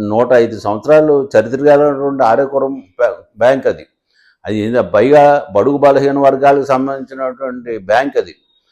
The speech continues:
ఇప్పటికే, ఆ, మేము దిగిన తర్వాత వాళ్ళు అక్కడ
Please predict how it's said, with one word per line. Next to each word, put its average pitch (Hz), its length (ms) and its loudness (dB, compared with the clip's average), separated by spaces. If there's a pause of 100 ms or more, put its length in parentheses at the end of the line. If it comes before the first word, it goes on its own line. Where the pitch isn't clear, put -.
(240)
ఇప్పటికే, 180 760 4 (240)
ఆ, 120 420 2
మేము 127 340 0
దిగిన 147 300 -2
తర్వాత 165 440 4 (300)
వాళ్ళు 135 360 2
అక్కడ 127 600 4